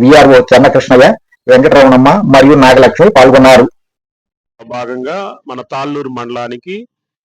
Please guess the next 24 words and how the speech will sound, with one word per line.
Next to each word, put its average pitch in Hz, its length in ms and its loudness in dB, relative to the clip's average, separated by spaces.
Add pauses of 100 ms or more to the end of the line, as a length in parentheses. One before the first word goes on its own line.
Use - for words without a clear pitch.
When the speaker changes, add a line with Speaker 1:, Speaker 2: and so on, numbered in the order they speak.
(200)
Speaker 2:
రెండు 139 200 -16
విలేజ్లు 131 880 -12 (680)
చేస్తున్నాము. 131 800 -18
అందులో 117 480 -14
బెల్లంకొండవారిపాలెం 117 1040 -14
ఒకటి, 113 560 -18
రెండోది 123 420 -16
విట్లాపురము. 123 680 -16 (600)
ఈ 123 100 -20
బెల్లంకొండవారిపాలెము 131 1400 -14
పద్దెనిమిది 117 320 -16
వందల 113 180 -14
ఎకరాలు 113 420 -14
ఉంది. 123 340 -18 (600)
దీంట్లో 143 360 -18
మేము 131 520 -14
నాలుగు 123 400 -14
వందల 131 260 -14
ఎకరాలకి 123 680 -14
ఒక 113 260 -14
టీం 135 320 -14
లెక్కన, 120 340 -14
ఒక్కొక్క 135 500 -16
టీంలో 139 640 -14